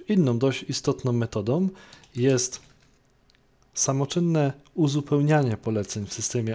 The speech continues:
I O S. Aby tego dokonać, możesz wpisać pierwsze dwa, trzy znaki polecenia, następnie nacisnąć klawisz tabulacji.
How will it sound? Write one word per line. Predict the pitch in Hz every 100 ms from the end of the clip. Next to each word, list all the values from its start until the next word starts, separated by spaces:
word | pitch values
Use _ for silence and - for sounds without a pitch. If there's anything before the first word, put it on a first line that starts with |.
| 117
I | 107
O | 92
S. | 85 - - - - - -
Aby | 120 143
tego | 220 208
dokonać, | - - 165 156 131
możesz | 139 127 123
wpisać | - 143 - 110 - - - _ _
pierwsze | - 147 151 131 113 113 - -
dwa, | 113 104 127 123 110
trzy | - - 123
znaki | 123 113 -
polecenia, | 120 110 101 - 123 156 156 - - -
następnie | 185 190 185 175
nacisnąć | 135 120 131 131 120
klawisz | - 110 110 110 - _ -
tabulacji. | - 117 117 98 - -